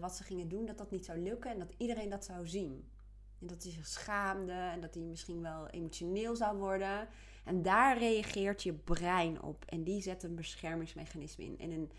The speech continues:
zijn geval was dat heel vaak migraine. Met als gevolg dat, ehm, hij dat teamuitje af moest blazen. En dan heeft jouw brein de taak volbracht. Zo werkt dat gewoon.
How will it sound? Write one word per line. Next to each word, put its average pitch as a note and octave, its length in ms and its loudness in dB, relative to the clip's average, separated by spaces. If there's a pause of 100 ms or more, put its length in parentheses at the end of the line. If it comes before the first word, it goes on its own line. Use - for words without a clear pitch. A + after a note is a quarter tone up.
(160)
zijn F3 200 2
geval E3 340 0
was D#3 180 -4
dat - 200 -6
heel D#3 140 -2
vaak D3+ 220 -4 (100)
migraine. A#3+ 680 2 (1300)
Met A#3 280 4
als E3+ 280 -2
gevolg G#3+ 560 4
dat, D#3 400 -2
ehm, D#3 360 -4 (120)
hij E3+ 200 -2
dat E3 180 -4
teamuitje B3+ 540 -4 (100)
af D4+ 160 -4
moest F#3 200 -4
blazen. D#3 540 -10
En A3+ 100 -8
dan A#3 140 -6
heeft G#3 320 -8 (140)
jouw F3 280 -8
brein G3+ 480 -6 (120)
de D#3 140 -10
taak A#3 420 -6 (100)
volbracht. F#3+ 800 -4 (920)
Zo D3+ 180 -8
werkt G#3 300 0
dat - 120 -14
gewoon. - 360 -10